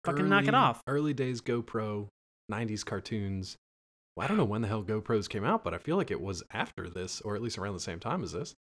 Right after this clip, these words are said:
Speaker 1: Yeah.
Speaker 2: Maybe I'm
Speaker 1: It's
Speaker 2: wrong. But I, I feel like just because they took that extreme sports angle and they tried to port that over into the cartoon, it just doesn't quite work that well because it's a cartoon.
Speaker 1: I, I think that if you had actually sh-,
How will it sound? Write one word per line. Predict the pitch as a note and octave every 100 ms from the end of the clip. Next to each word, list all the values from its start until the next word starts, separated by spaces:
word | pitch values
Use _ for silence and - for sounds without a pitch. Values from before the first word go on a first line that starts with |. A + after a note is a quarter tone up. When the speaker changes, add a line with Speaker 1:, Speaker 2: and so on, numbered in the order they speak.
| _ _
Speaker 1:
Yeah. | A2 G#2+ A2+ - - -
Speaker 2:
Maybe | G2+
I'm | G2
Speaker 1:
It's | G2
Speaker 2:
wrong. | F#2+ - - - _
But | A#2 A2+ -
I, | C#3
I |
feel | D#3 E3
like | C#3+ -
just | C3+ -
because | - A#2
they | -
took | - B2
that | A2 G2
extreme | - A2 G2+
sports | - G2+ F2+ -
angle | F#2+ F#2+ F2+
and | F2
they | F2
tried | - F#2+ F2+
to | G2 F2+ _ _ _ _ _ _ -
port | - C3 -
that | G#2
over | G#2+ G2
into | F#2
the | E2+
cartoon, | - F#2 - F#2+
it | E2
just | F2+
doesn't | F#2+ F#2 - _ - -
quite | F2+ F#2 -
work | F#2 F2+ - - -
that | D#2
well | F2+ G2
because | A2 F3+
it's | F3+ F3+
a |
cartoon. | F3+ F3 E3+ F3+ D3 - _ _ _ _ _ _ _ -
Speaker 1:
I, | A3
I | A3+
think | D4+ D4
that | D4 -
if | F#3+ F#3
you | F#3
had | F3
actually | F3 E3+ F3
sh-, | - - -